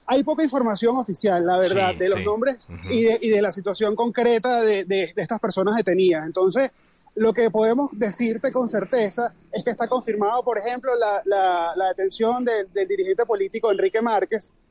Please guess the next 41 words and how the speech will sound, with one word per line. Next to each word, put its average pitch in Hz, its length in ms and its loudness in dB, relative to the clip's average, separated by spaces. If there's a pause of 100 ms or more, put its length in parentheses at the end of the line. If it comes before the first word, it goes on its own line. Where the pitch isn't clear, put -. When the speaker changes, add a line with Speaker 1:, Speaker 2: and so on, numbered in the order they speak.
(120)
Speaker 1:
un 233 120 2
dirigente 247 600 2
muy 262 140 2
emblemático 247 540 2
porque 208 220 -2
además 196 300 0
fue 240 120 0
ex 233 140 -2
candidato 214 400 2
presidencial, 202 800 2 (240)
siendo 226 320 4
de 254 60 6
oposición, 247 560 0
también 196 280 2
participó 214 480 -2
en 208 60 2
la 233 80 0
contienda, 233 500 0 (320)
y 233 120 0
fue, 277 200 2
digamos 311 360 2
que 277 100 0
una 262 160 0
línea 269 260 0
un 262 80 -2
poco 262 240 0
más, 262 480 -2 (400)
eh, 233 220 2
hacia 196 300 0
el 185 80 0
centro, 247 440 0
hacia 190 220 -4
la 185 80 0
centroizquierda, 220 720 0 (300)
que 226 100 -2
además 208 380 2
agrupó 214 400 2
mucho 254 440 0
a 220 120 0
los 220 320 0
funcionarios 208 840 0